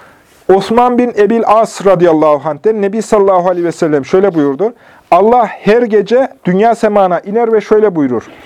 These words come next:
Dua eden yok mu? Ona icabet edeyim. İsteyen yok mu? Ona vereyim. Bağışlanma dileyen yok mu? Onu bağışlayayım."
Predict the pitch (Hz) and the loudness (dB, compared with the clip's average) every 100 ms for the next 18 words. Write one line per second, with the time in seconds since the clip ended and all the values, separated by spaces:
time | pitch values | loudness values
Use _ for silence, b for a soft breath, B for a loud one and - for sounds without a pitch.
0 | B B - 175 214 240 233 226 226 240 | B B -6 0 2 2 0 -2 -2 -2
1 | 226 175 139 175 214 196 175 196 208 202 | -2 -2 -2 0 0 0 2 2 2 0
2 | 165 127 101 _ - 185 - 226 220 220 | 0 -2 -4 _ -8 -6 0 0 2 0
3 | 226 240 233 202 180 190 170 170 180 160 | 0 -2 -6 -2 0 2 2 0 -2 -2
4 | 110 b b - 180 185 220 226 226 208 | -6 b b 0 0 2 0 2 0 2
5 | 220 214 208 226 - 139 156 190 190 170 | 0 0 0 -2 -2 -4 0 0 2 2
6 | 156 - 139 113 | 0 -2 -2 -2